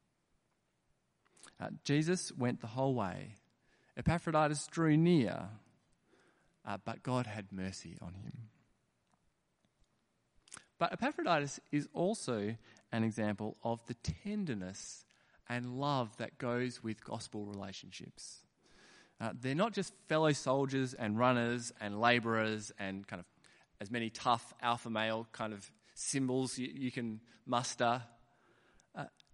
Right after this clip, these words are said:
no, there is a deep friendship here between all of them. Uh, probably someone travelling back the other way to Philippi took the news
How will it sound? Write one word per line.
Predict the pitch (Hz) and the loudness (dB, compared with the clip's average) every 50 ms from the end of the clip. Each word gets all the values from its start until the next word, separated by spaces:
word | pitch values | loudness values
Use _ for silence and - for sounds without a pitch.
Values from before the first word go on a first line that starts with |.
| _ _ | _ _
no, | 170 170 175 190 180 156 147 - - - - _ _ _ _ _ _ _ - | -10 -6 -4 -2 -2 -2 -2 -4 -6 -12 -20 _ _ _ _ _ _ _ -12
there | 175 214 233 | -8 -8 -6
is | 196 | -6
a | 180 139 - _ | -6 -8 -8 _
deep | - 208 202 208 214 220 - - | -10 -6 -4 -2 -4 -4 -6 -10
friendship | - - 170 151 156 165 151 - 151 139 - | -10 -4 0 0 0 0 -2 -4 -8 -8 -8
here | - 120 110 98 90 87 | -8 -6 -6 -4 -6 -6
between | 85 104 - - - 139 131 127 135 | -8 -10 -12 -10 -6 -4 -4 -2 -4
all | - - 180 190 196 214 208 202 | -4 -6 -6 -4 -2 0 2 2
of | 180 135 - | 2 0 -2
them. | 107 95 87 - - - - _ _ _ _ - - - - - - - - | -8 -14 -14 -14 -18 -20 -20 _ _ _ _ -20 -20 -20 -20 -20 -20 -20 -8
Uh, | - - 82 80 - - - - _ _ _ _ _ _ _ _ _ _ _ _ _ _ _ _ _ _ _ _ _ _ | -4 -4 -4 -4 -6 -10 -20 -20 _ _ _ _ _ _ _ _ _ _ _ _ _ _ _ _ _ _ _ _ _ _
probably | - 190 220 254 240 220 190 175 165 | 2 4 4 4 4 2 2 0 0
someone | - - 160 151 147 135 123 123 120 120 127 | 0 -2 -4 -2 -2 0 0 0 -2 -4 -4
travelling | - - 139 127 120 120 | -2 -2 -2 -2 -2 0
back | 113 117 120 117 - | 0 0 0 0 0
the | 120 | -2
other | 117 113 107 107 | -2 0 0 -2
way | 101 104 107 123 | 0 0 0 0
to | 147 - 123 | -2 -4 -10
Philippi | - - 117 113 117 113 - 113 117 131 - | -8 -4 -4 -2 -2 -2 0 0 0 0 0
took | - - 190 208 - - | -2 -4 -4 -4 -4 -2
the | - 143 | 0 2
news | 123 117 110 104 95 - 104 98 98 104 - - - | 2 2 2 2 0 -2 -4 -6 -8 -8 -10 -12 -14